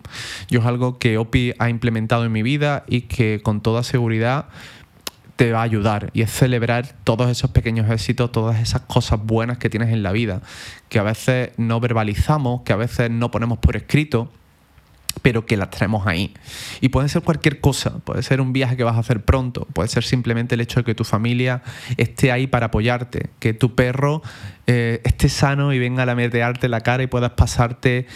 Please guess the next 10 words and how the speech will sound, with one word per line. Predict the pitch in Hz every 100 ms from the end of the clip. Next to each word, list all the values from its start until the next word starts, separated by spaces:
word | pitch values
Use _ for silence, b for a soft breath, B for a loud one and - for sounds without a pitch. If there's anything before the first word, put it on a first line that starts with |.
| B B -
eh, | 110 107 107 107 -
una | 123 127 123
hora | 127
en | 123
el | 120
sofá | - 113 120 123 120
abrazándolo | - 113 110 - 117 123 120
bajo | 113 113 - 107
una | 107 107
manta. | 110 113 98